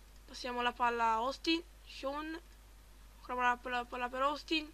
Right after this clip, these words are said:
il ritorno per Dvalin, Austin, in mezzo vede Axel che è libero, ci sbatte la porta.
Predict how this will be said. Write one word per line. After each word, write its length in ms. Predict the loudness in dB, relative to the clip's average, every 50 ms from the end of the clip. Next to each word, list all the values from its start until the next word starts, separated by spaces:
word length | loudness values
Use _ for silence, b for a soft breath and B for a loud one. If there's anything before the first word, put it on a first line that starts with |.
| -14
il 120 | -12 -10 -10
ritorno 360 | -8 -6 -4 -4 -2 -2 -4 -4
per 120 | -4 -6
Dvalin, 560 | -2 4 6 8 8 8 8 4 2 0 -4 -12 -16 -20 -14 -6
Austin, 500 | -2 -2 -2 -2 -2 0 2 2 2 0 B B B B B B
in 160 | -6 2 4
mezzo 240 | 4 4 6 4 0
vede 180 | 0 6 10
Axel 380 | 12 12 12 10 6 -2 -2 0
che 140 | 2 2 4
è 20 |
libero, 500 | 6 6 6 6 6 4 2 4 2 2
ci 320 | 0 -2 -4 -4 -4 -6 -6
sbatte 640 | -10 -14 -16 -8 0 2 4 4 2 0 -2 0
la 140 | 0 0 0
porta. 600 | 0 -2 -2 -2 -2 -4 -6 -6 -4 -2 -2 -2